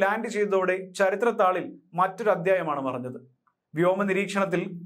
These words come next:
നാവികസേനയുടെ കരുത്തായിരുന്നു സെർച്ചർ. രണ്ടായിരത്തി രണ്ടിൽ ഇന്ത്യൻ നാവികസേനയുടെ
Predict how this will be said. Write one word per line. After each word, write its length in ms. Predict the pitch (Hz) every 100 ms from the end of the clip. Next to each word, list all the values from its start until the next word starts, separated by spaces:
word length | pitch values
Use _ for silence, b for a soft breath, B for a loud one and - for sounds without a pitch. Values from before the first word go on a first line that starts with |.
| - 165
നാവികസേനയുടെ 680 | 202 208 240 220 202 202 196
കരുത്തായിരുന്നു 560 | 180 202 202 170 165 147
സെർച്ചർ. 360 | 139 127 139 131 _ _ _ _ _ _ _ _ _ _ b b b b -
രണ്ടായിരത്തി 340 | 226 294 285 254
രണ്ടിൽ 280 | 240 269 233 233
ഇന്ത്യൻ 200 | 208 240
നാവികസേനയുടെ 540 | 240 226 226 202 220